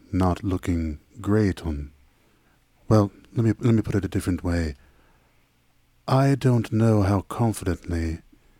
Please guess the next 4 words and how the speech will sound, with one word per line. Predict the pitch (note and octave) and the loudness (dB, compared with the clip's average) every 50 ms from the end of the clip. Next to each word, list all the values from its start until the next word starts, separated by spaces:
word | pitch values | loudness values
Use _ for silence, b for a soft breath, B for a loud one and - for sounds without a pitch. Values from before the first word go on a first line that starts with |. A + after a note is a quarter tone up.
| b b b b b _ _ _ _ _ _ _ _ _ _ _ _ _ _ - | b b b b b _ _ _ _ _ _ _ _ _ _ _ _ _ _ -8
your | G#2+ F#2 G2 F#2 F#2 F2+ F2 F2+ E2+ E2 E2 - _ _ _ _ _ _ _ _ _ _ _ _ _ _ _ - | -2 0 0 2 2 0 0 -2 -2 -4 -8 -12 _ _ _ _ _ _ _ _ _ _ _ _ _ _ _ -6
employment | G2+ F2+ - - G#2+ A2+ A2+ G#2+ G2 F#2 E2+ D#2+ | -6 0 2 4 4 4 4 4 4 2 0 0
will | E2+ E2+ E2 | -4 -6 -4
continue. | - F2+ D#2+ - - G2 F2+ E2+ D#2+ D#2 D2 C#2+ C2+ | -4 -6 -8 -4 -2 -2 -2 0 -2 -2 -4 -6 -8